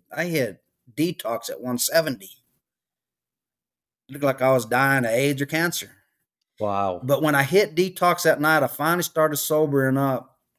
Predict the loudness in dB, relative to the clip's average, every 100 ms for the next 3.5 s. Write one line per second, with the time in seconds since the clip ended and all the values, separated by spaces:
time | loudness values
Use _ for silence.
0 | _ _ _ -8 -6 -8 -10 -14 _ _
1 | -20 -20 _ _ _ _ _ -6 -4 -4
2 | -8 2 4 6 4 2 2 2 4 6
3 | 6 6 4 -2 -6